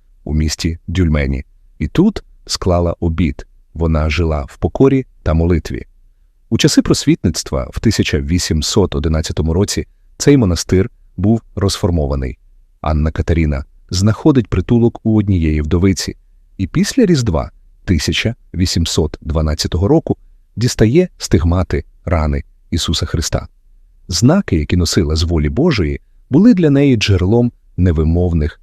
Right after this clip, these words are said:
страждань. Вона переносила їх терпеливо у переконанні, що це хрест за гріхи людей. Стигми, які були на її тілі, кровоточили і нагадували рани Ісуса Христа.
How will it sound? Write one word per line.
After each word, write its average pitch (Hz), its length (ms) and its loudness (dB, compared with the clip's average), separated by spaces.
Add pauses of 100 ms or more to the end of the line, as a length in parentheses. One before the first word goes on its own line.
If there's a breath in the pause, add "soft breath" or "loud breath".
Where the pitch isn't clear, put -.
страждань. 80 600 -4 (560)
Вона 85 340 0
переносила 82 600 0
їх 82 220 -4
терпеливо 85 640 0
у 76 80 -4
переконанні, 110 680 0
що - 140 -6
це - 160 -4
хрест - 480 -4 (300)
за 85 160 -2
гріхи 76 440 -2 (200)
людей. 98 400 0 (440)
Стигми, 151 560 2
які 85 280 -2
були 95 320 2
на 80 100 -2
її 78 300 -4
тілі, 170 440 0 (240)
кровоточили 202 760 0
і 107 140 -2
нагадували 107 680 2
рани 92 300 0
Ісуса 87 340 -4
Христа. - 520 -6